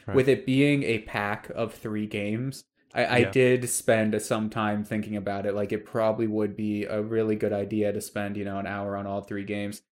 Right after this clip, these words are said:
Speaker 2: Just time
Speaker 1: Right.
Speaker 2: constraints and things like that. The past week or so has been crazy, but
Speaker 1: Uh-huh.
Speaker 2: don't worry, we will return to them eventually. But, uh,
Speaker 1: All right.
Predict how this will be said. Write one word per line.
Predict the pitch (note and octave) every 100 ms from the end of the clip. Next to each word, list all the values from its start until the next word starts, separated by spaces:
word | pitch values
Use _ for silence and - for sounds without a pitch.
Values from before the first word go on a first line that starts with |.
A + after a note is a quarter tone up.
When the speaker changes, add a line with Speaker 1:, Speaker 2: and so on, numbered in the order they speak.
| _
Speaker 2:
Just | - D#3+
time | D#3+ C#3
Speaker 1:
Right. | F#2+
Speaker 2:
constraints | B2+ - B2+ B2+
and | B2+
things | A#2 A#2+
like | A#2 A2+
that. | A#2+ A2+
The | A2
past | - A#2+ -
week | A#2 A2
or | G#2+
so | A2+
has | G#2+
been | G#2+ G2+
crazy, | - D3+ C#3+ D3+ D#3 _ _ -
but | F3+ F3
Speaker 1:
Uh-huh. |
Speaker 2:
don't | F3 E3+ C#3
worry, | D3 C#3+ C#3
we | C3 B2
will | A#2 C3 B2+
return | B2 B2 A2
to | G#2+
them | G#2 G2
eventually. | G2 G#2 G#2 - F#2 E2+ - _ _
But, | D3+ E3
uh, |
Speaker 1:
All | F3 F3+
right. | -